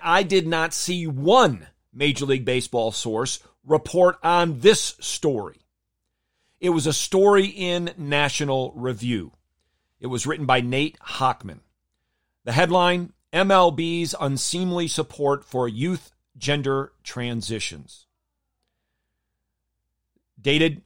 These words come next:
August thirty-first, twenty twenty-two at six thirty A M. The article begins, "At least twenty teams have promoted or funded groups that advocate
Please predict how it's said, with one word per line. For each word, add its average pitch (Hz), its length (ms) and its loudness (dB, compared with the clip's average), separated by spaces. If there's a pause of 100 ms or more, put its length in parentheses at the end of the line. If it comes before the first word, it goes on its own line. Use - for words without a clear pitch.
August 131 280 -4
thirty-first, 143 640 -2
twenty 151 280 -4
twenty-two 147 560 -4
at 117 160 -10
six - 420 -8
thirty 131 680 -4
A 110 260 -6
M. 95 320 -6 (800)
The 104 100 -4
article 135 260 0
begins, 117 680 -4 (480)
"At 151 120 -2
least - 580 -4
twenty 208 340 -2
teams 139 500 -2
have 127 220 -2
promoted 196 640 2 (380)
or 151 200 2
funded 151 640 2
groups 160 440 -2
that 151 280 -2
advocate 156 800 0